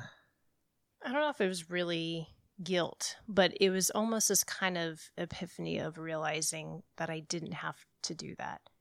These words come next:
that I could make my own choice. And that's not to say that people don't make their own choices about getting married and having kids. I mean, I would hope that everyone is consciously thinking about that.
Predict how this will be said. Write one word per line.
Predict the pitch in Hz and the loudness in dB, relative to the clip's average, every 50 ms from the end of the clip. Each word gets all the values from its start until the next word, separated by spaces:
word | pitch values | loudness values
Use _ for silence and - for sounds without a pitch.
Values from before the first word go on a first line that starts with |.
| _ _ _ _ _ _ _ _ _ _ | _ _ _ _ _ _ _ _ _ _
that | 190 175 190 175 175 - - | -2 2 2 4 2 2 2
I | 170 170 170 165 - | 2 2 2 2 -4
could | - - - 220 208 196 | -12 -4 0 0 0 2
make | 185 175 165 - | 2 -2 -2 -2
my | 170 160 160 170 | -4 -6 -6 -6
own | 165 165 165 160 | -8 -8 -8 -6
choice. | - - - 160 156 147 - 165 175 - - - - - - _ _ | -4 -2 -2 0 -2 -2 -2 -2 0 0 2 2 0 -2 -4 _ _
And | 175 170 165 165 160 165 151 - _ _ _ _ _ _ _ _ _ _ _ - | -2 -2 -2 -2 -4 -6 -10 -14 _ _ _ _ _ _ _ _ _ _ _ -2
that's | 214 220 226 | 0 2 4
not | 233 214 - | 2 4 4
to | - | 4
say | - 226 190 | 4 4 4
that | 175 - - | 4 2 0
people | - 196 - - 170 165 | -2 -2 0 0 -2 -2
don't | 156 151 - 175 175 165 160 - - - - - _ _ _ - | -2 2 4 4 4 4 2 -2 -4 -6 -6 -10 _ _ _ -6
make | 160 151 - | -4 -4 -2
their | - 160 156 | -2 -2 -2
own | 156 156 | -2 -4
choices | - - - 160 - - 156 147 | -4 -4 -2 -2 -2 -2 -2 -2
about | 151 - 147 160 | 0 0 0 0
getting | 151 156 - 151 151 | -2 -4 -6 -6 -6
married | 151 156 160 165 - | -6 -4 -4 -4 -4
and | - 160 147 | -4 -4 -4
having | - - - - - - - | -4 -6 -6 -6 -10 -12 -12
kids. | - - - - - - - - | -8 -6 -6 -6 -6 -8 -10 -10
I | - - | -10 -12
mean, | - - - - - _ _ _ _ _ _ _ _ _ _ | -16 -16 -16 -18 -18 _ _ _ _ _ _ _ _ _ _
I | - 160 | -2 0
would | 170 185 | 0 0
hope | 208 202 220 202 185 - - | 0 2 2 0 0 2 2
that | 175 160 - | 2 2 4
everyone | - 170 175 170 165 165 165 160 | 2 0 0 0 -2 -2 -4 -4
is | 165 165 - | -2 -4 -4
consciously | - - 170 151 - - 151 - - - - | -4 -4 -6 -6 -6 -4 -4 -4 -4 -6 -8
thinking | - - 165 - - - - - | -8 -8 -8 -8 -8 -10 -10 -10
about | - 202 - - - - - | -8 -2 -2 -2 -2 -2 -4
that. | - - - - - | -2 -2 -2 -2 -4